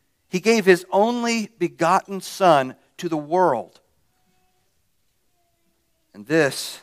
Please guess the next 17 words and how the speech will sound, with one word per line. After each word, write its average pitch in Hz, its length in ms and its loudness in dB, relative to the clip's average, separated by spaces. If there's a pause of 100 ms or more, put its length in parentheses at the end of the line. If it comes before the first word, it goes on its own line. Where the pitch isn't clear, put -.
(920)
was 127 160 -12
an 175 200 -8
act 135 480 -4
of 117 140 -12 (220)
deep, 170 400 -6 (800)
mysterious, 170 1040 -2 (180)
inexplicable 156 1200 -8 (600)
mercy. 120 600 -8 (1700)
Mercy 151 460 0
is 127 100 -4
something 135 480 -6
that 113 120 -2
is 98 200 -14 (160)
done, 104 400 -6 (560)
not 110 200 -8
just - 300 -12 (100)
felt. 113 480 -4